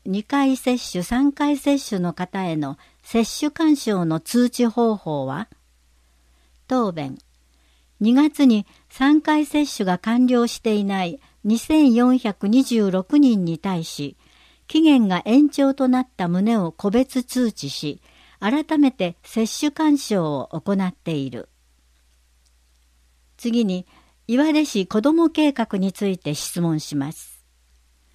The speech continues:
子どもの居場所の現状はどうか、これについて二つ質問します。質問一。子育て支援を実施する民間事業所数と支援の内容は？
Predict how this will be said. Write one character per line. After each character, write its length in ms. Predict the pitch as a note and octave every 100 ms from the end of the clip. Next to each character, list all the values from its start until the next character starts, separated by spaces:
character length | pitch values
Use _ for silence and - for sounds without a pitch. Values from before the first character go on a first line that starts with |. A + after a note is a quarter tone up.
| _ _ _ _
子 140 | - B3
ど 140 | D4+
も 120 | D4
の 180 | C#4 C4
居 140 | G3 A3
場 140 | D4
所 160 | D4 C#4
の 140 | C4
現 280 | G#3+ A#3+ B3+
状 280 | B3 A#3+ A3+
は 120 | G3+
ど 220 | A3 G3
う 20 |
か、 280 | - C3+ - _ _ _ _ _
こ 120 | - B3
れ 120 | D4
に 140 | D#4+
つ 160 | D#4+ D4
い 140 | B3+
て 260 | - E3 - _
二 320 | - C4+ D4
つ 220 | - C4
質 260 | - - G#3+
問 220 | G3+ G3
し 160 | -
ま 160 | D#3+ C#3+
す。 260 | - - _ _ _ _ _ _ _ _
質 320 | - - - C4+
問 340 | C4 A#3+ G#3+ -
一。 360 | F#3 G#3 F#3 _ _ _ _ _ _ _ _ _ _ _
子 120 | - A#3
育 300 | D#4+ D#4 D#4+
て 140 | D#4+
支 180 | D4+ D4+
援 260 | D4 A#3+ F#3
を 80 |
実 180 | D#3+ F#3
施 220 | F#3 A#3+
す 160 | A3+ A3
る 240 | G3+ F#3 -
民 260 | A3 C#4+ D4+
間 280 | D4 C4+
事 160 | A3+ A3+
業 220 | B3 B3+
所 220 | B3 A#3
数 300 | A3+ G3 F3+
と 260 | E3 D#3 D#3 _ _ -
支 220 | - B3
援 300 | C#4 D4 C#4+
の 100 | C4+
内 320 | A3+ A3 A3+
容 220 | A3 G#3
は？ 220 | G3 A3